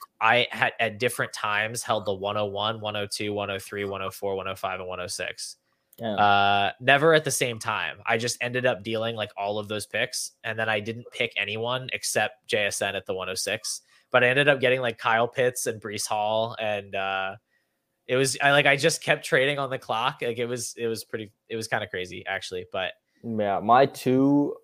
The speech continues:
Speaker 2: my two J S N shares is one league where I had the one oh one, uh, three, five, and six, and then seven and nine or something like that.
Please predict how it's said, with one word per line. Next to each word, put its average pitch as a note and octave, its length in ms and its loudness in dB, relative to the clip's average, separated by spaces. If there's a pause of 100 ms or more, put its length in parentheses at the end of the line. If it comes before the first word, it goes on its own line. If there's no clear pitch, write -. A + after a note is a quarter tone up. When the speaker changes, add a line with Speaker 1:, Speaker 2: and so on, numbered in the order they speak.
Speaker 2:
my A#2+ 160 2
two C#3 340 2
J A#2 240 6
S A2+ 140 2
N G#2 140 0
shares F#2 500 -2 (400)
is G#2+ 200 2
one A#2 240 4
league B2 280 6
where A2+ 160 6
I G2 60 6
had G#2 300 2
the G#2 80 6
one G2+ 240 2
oh G#2 100 4
one, A#2 640 2 (580)
uh, G#2 500 4 (180)
three, A#2+ 720 2 (300)
five, G#2+ 340 6
and G2+ 120 -4
six, - 680 -2
and G#2+ 100 -4
then G2+ 160 -4
seven G#2+ 360 0
and G2+ 500 -2
nine F#2+ 380 -2
or B2+ 100 -4
something C#3 240 -4
like C#3+ 160 0
that. F3 260 6